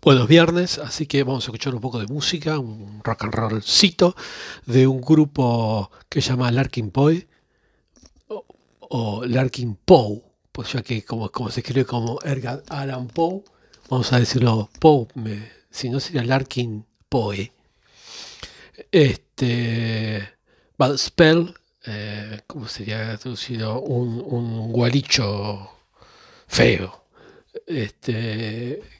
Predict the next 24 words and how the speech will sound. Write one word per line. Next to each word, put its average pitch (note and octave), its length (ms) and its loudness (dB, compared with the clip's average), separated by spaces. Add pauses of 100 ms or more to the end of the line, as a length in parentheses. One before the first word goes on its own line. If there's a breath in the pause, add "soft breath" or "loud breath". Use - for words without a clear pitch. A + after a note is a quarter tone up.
(220)
Bad C3+ 460 0 (240)
Spell, - 600 -4
creo D#3 220 0
que C#3+ 120 -2
se A#2+ 200 -6
podría B2 480 -4
traducir A#2 380 -6
así, G2+ 340 -8 (120)
así G#2+ 220 -6
se G#2 60 -2
llama A2+ 160 -4
la G2+ 80 -8
canción. G#2 300 -8 (300 loud breath)
Bueno, D3+ 220 6
el E3+ 140 4
grupo, G3+ 460 2
este, A#2 600 -6 (1080)
tiene A#2+ 880 0 (460 loud breath)
unos C3 240 2
cuantos F#3 460 4
años, F#2+ 380 -8
¿eh? C3+ 100 -2
Ya, G#2+ 440 -6
eh, A2+ 640 -12